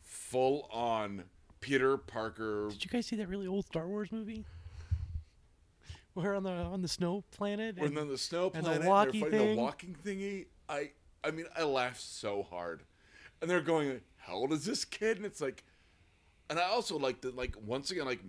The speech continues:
Speaker 1: Marvel, and we, we've said this before, but Marvel did it right where they're going, "We got Spider-Man back.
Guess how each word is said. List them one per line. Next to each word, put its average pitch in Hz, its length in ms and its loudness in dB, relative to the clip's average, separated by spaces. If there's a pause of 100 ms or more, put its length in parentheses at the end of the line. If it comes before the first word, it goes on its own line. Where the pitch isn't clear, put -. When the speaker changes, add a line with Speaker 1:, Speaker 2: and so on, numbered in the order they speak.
Speaker 1:
Marvel, 139 560 2 (300)
and 127 240 -4
we, 131 180 -4 (120)
we've 127 200 -4
said 143 180 -2
this 170 120 -10
before, 170 540 0
but 110 180 -6
Marvel 127 340 2
did 113 200 0
it 113 80 -8
right 107 260 -2
where 98 140 -2
they're 98 80 -4
going, 101 300 -4 (500)
"We 107 140 -2
got 131 160 2
Spider-Man 127 420 -4
back. 98 380 -4